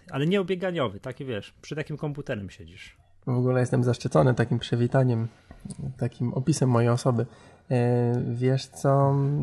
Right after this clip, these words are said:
Speaker 2: używam
Speaker 1: Cała przyjemność po mojej stronie.
Speaker 2: Tak, e, nagrywamy to na MacBooku Pro,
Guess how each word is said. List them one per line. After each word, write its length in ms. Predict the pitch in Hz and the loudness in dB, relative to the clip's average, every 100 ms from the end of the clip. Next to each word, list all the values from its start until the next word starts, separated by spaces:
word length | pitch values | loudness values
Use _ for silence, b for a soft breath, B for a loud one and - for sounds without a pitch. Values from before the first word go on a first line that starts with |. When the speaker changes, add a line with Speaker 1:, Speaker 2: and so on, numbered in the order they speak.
| 139 | -2
Speaker 2:
używam 260 | 147 139 156 | 0 0 2
Speaker 1:
Cała 200 | 143 139 | 4 4
przyjemność 440 | 135 143 135 131 - | 4 2 -2 -4 -4
po 100 | 127 | -4
mojej 220 | 117 113 | -4 -6
stronie. 300 | - 98 95 | -8 -10 -8
Speaker 2:
Tak, 420 | 95 127 120 - - - 131 | -2 0 0 -6 -16 -8 -2
e, 480 | 131 127 127 123 127 b b _ _ _ - | -2 0 0 -2 -4 b b _ _ _ -4
nagrywamy 520 | 135 143 175 202 185 | 0 2 2 2 2
to 160 | 175 156 | 0 0
na 300 | 151 143 139 | 2 2 2
MacBooku 580 | 139 139 120 - 131 165 - - | 0 0 -2 0 -2 -2 -10 -6
Pro, 320 | 127 123 | 0 2